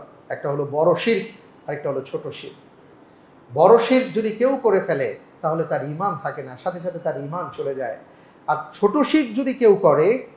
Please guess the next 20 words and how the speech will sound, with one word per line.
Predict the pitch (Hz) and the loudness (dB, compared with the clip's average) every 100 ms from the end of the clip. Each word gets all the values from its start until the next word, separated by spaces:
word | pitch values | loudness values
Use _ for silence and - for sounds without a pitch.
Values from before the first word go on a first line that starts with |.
| - - - _ - | -20 -20 -20 _ 0
তাহলে | 156 165 190 240 254 - - - 156 | 2 4 2 0 -4 -14 -20 -16 -10
এই | 147 - | -10 -2
ছোট | 226 247 | 0 2
শিরক | 254 254 254 - - | 2 2 -2 -4 -4
তাকে | 165 151 190 160 - | 0 0 -2 -4 -4
ধীরে | 190 220 | -2 -2
ধীরে | 196 196 | 0 -2
বড় | 139 156 160 | 0 0 0
শিরকের | - 175 170 175 | -4 -6 -6 -12
দিকে | 160 156 123 | -10 -12 -10
ধাবিত | 139 175 196 | -8 -6 -6
করে, | 208 233 | -6 -2
একটা | 190 - 175 | -2 -2 -8
পর্যায়ে | 170 151 143 | -10 -8 -8
তাকে | 139 127 | -10 -10
ঈমান | 127 131 120 | -10 -10 -12
হারা | 127 120 | -12 -12
করে | - 113 | -12 -14
দিতে | 113 113 | -14 -18
পারে। | 113 - | -16 -16